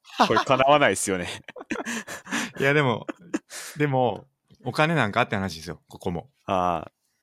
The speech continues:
Speaker 2: 結局。
Speaker 1: え、でも、うまいもんとお金っていうか、まあ、値段って絶対比例するんじゃないですか。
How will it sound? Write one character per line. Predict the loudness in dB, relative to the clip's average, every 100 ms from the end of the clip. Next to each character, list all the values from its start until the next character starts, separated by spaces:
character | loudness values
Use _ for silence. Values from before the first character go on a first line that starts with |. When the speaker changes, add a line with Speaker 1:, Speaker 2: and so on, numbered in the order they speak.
| _ _ _
Speaker 2:
結 | -16 -8
局。 | -6 -6 -12 _ _ _ _
Speaker 1:
え、 | -2
で | 0
も、 | 4 4 4 0 _ _ _
う | -2
ま | 0
い | 0
も | 0
ん | 0
と | -2
お | -2
金 | 0 0 0 0
っ |
て | -4 _ -6
い |
う |
か、 | -4
ま | -4
あ、 |
値 | -4 -2
段 | -2
っ | -4
て | -10
絶 | -12 -4
対 | -4
比 | -4
例 | -4 -2
す | -4
る |
ん | -6
じ |
ゃ | -10
な |
い |
で |
す | -12
か。 | -18